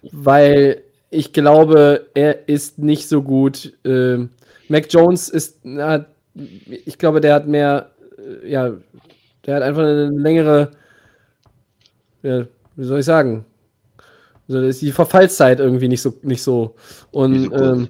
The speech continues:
Speaker 2: okay.
Speaker 1: und ich glaube, Justin Fields kann man noch nicht bewerten und Trey Lance kann man sowieso noch nicht bewerten und,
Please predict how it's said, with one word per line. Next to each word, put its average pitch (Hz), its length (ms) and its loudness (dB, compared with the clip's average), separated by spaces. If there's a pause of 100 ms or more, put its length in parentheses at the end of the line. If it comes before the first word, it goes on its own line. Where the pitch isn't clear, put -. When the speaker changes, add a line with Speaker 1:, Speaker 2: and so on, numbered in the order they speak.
Speaker 2:
okay. 107 320 -12
Speaker 1:
und 147 140 2
ich 156 80 0
glaube, 175 260 6
Justin 175 300 2
Fields 185 340 -4
kann 185 100 2
man 175 80 2
noch 170 100 2
nicht 165 140 -2
bewerten 185 640 0
und 156 100 -6
Trey 165 160 0
Lance 165 240 -2
kann 165 120 -4
man 160 120 -2
sowieso 151 260 -2
noch 170 100 0
nicht 165 140 -4
bewerten 160 560 0
und, 139 260 -4